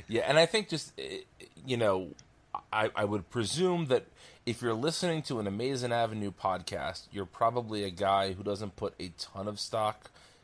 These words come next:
or, or girl, who put, put a ton, ton of stock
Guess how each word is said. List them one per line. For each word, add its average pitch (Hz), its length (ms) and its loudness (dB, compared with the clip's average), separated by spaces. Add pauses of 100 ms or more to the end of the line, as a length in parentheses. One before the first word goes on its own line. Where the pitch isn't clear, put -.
(100)
or, 120 120 6
or 185 160 6
girl, 123 360 4 (200)
who - 80 -8
put, 113 240 -2
put 123 120 0
a 110 100 0
ton, 123 180 4
ton 123 160 -2
of 110 80 0
stock 107 300 2